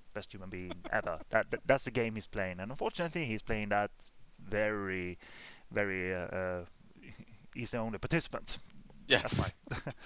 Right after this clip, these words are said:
Speaker 1: why. <laughs> It's a competition nonetheless. <laughs>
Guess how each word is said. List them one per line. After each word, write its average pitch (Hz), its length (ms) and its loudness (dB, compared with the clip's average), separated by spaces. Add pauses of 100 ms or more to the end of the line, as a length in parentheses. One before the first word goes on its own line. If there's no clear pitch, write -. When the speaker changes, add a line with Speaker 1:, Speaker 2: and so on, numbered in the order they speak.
(520)
Speaker 1:
why. 147 100 10
<laughs> 139 60 2
It's 160 100 2
a 160 140 6
competition 180 840 2
nonetheless. 175 640 4 (240)
<laughs> - 360 -8